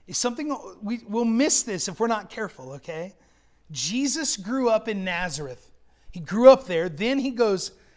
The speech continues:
out into the wilderness. The Bible says he's tempted there in the wilderness. And then he returns from the wilderness and he moves from Nazareth to Capernaum,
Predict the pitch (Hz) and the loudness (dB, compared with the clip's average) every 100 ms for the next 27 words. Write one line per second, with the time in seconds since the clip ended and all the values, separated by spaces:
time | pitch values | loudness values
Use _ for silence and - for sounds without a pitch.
0 | - - 196 247 269 269 269 226 202 180 | -10 0 2 2 0 -2 -2 0 0 -2
1 | 175 190 196 190 185 208 214 202 - 190 | -4 -6 -8 -4 -2 -2 -4 -8 -8 -8
2 | - - - _ - - - 285 - 208 | -10 -12 -20 _ -12 -6 0 0 0 -2
3 | 151 160 143 175 202 226 233 180 156 170 | -4 -4 -4 -4 0 6 6 4 -6 -10
4 | - - _ - - 185 220 220 247 233 | -12 -14 _ -20 -14 -6 -2 0 0 -2
5 | 226 254 285 330 - 302 254 226 254 277 | -2 0 0 -2 -4 -6 -4 0 2 2
6 | 208 175 180 - 220 202 208 208 277 302 | 0 -4 -6 -8 -6 -6 -6 -6 -4 -4
7 | 196 214 226 - - - - - 233 208 | -4 -6 -10 -14 -18 -20 -14 -4 -2 0
8 | 208 233 311 262 208 185 185 - - 254 | -2 -2 0 0 0 0 -2 -6 -10 -10
9 | - 233 - 233 220 175 | -6 -8 -6 -4 -2 -4